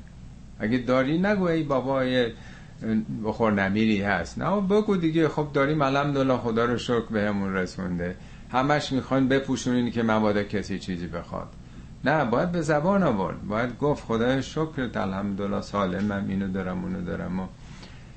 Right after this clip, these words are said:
ولی مهمترش عمله. میگه: «اعملوا آل داوود شکرا.» آل داوود، عمل کنید شکر رو.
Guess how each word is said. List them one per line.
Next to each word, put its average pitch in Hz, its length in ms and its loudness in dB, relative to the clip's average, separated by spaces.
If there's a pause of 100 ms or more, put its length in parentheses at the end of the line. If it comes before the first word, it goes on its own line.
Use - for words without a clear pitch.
(800)
ولی 120 200 4
مهمترش 139 920 4 (100)
عمله. 113 640 4 (200)
میگه: 107 380 0 (120)
«اعملوا 120 920 4
آل 147 420 4
داوود 92 680 2
شکرا.» 127 640 -2 (960)
آل 170 360 4
داوود، 117 580 2 (140)
عمل 160 460 4
کنید 101 460 0
شکر 76 460 -6
رو. 67 140 -8